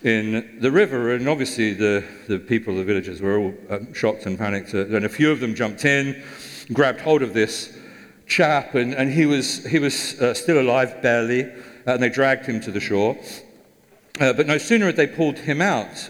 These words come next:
uh, than they spotted another body, and then another. Uh, and the body, they, the, the people were all okay. They were in pretty bad, um, shape, and the paramedics came and patched them up, and, and they were whisked off and looked after in hospital for a couple of days. But, but overall, they were okay.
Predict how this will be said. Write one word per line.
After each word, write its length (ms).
uh, 200
than 280
they 100
spotted 480
another 300
body, 280
and 120
then 260
another. 500
Uh, 140
and 120
the 60
body, 240
they, 180
the, 120
the 240
people 500
were 260
all 260
okay. 340
They 140
were 220
in 100
pretty 220
bad, 420
um, 320
shape, 360
and 100
the 60
paramedics 920
came 320
and 140
patched 280
them 140
up, 220
and, 300
and 120
they 80
were 160
whisked 300
off 260
and 200
looked 200
after 220
in 60
hospital 360
for 120
a 40
couple 260
of 60
days. 160
But, 300
but 140
overall, 280
they 120
were 140
okay. 220